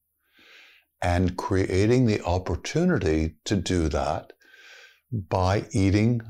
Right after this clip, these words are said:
more slowly. And you can tell I'm speaking <laughs> slowly now to encourage that state of mind. We're gonna do it now. And what I'm gonna ask you to do,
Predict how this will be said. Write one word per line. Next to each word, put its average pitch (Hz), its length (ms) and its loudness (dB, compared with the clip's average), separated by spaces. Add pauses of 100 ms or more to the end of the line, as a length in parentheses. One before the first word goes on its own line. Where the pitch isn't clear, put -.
more 80 340 0
slowly. 123 600 -2 (140)
And 101 180 2
you 113 120 2
can 127 200 0
tell 127 320 2
I'm 107 180 2
speaking 120 680 2
<laughs> - 20 4
slowly 110 840 2
now 90 440 0 (400)
to 107 180 2
encourage 110 760 2
that 87 280 0
state 85 340 0
of 76 120 -2
mind. 71 440 -6 (880)
We're 135 80 0
gonna 160 260 2
do 131 300 2
it - 160 -2 (340)
now. - 400 -6 (760)
And 82 140 0
what 107 160 4
I'm 156 180 4
gonna 139 360 2
ask 120 440 -2
you 123 120 2
to - 180 -8
do, 85 360 -4